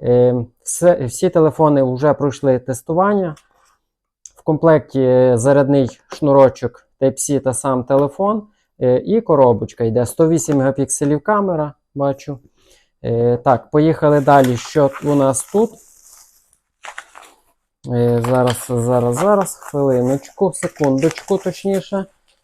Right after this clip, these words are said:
Хочу обережно, е, розпакувати, щоб нічого не пошкодити. Так, Samsung. Якийсь Samsung.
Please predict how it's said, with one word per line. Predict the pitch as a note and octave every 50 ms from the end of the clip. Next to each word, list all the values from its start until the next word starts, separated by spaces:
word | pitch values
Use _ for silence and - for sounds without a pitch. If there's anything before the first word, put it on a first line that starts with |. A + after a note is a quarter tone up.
| _ -
Хочу | C#3 B2+ - C3+ C3+
обережно, | C3 B2+ C#3 C#3 C#3 C3 B2 A2 B2+ B2+ A#2+ A2 A2+ - -
е, | A#2+ A#2 A#2 A#2+ A#2+ A#2 G#2+ - - -
розпакувати, | C3+ C3+ C3+ - - - F3+ F3+ - E3+ F3 G3 G3+ G#3 G3+ - F3 D3
щоб | - - - - D3 D3 C#3 _ _ _ _ _ - - - - - - - -
нічого | C#3+ C#3 C3 - - C#3 C3+ C3 B2 B2+
не | B2 B2
пошкодити. | B2 B2 - C#3+ C3 - _ - G3 G3 F#3 E3+ E3 D#3+ _ D#3 C#3+ A#2+ - _ _ - - _ _ _ _ _ _ _ - - _ _ _ _ - - - _ - - - - - _ _ _ _ _ _ _ _ _ _ _ - - - -
Так, | - C#3 B2+ A#2
Samsung. | - - - - D#3 D#3 D3 - - - F3+ E3 C#3 G#2+ - - _ _ _ _ _ _ _ _ _ _ _ _ _ _ _ _ _
Якийсь | - C3 B2+ - F3 F3 F#3 E3+ - - _ _ - - -
Samsung. | E3+ D#3+ C#3+ - - - D3 B2 A#2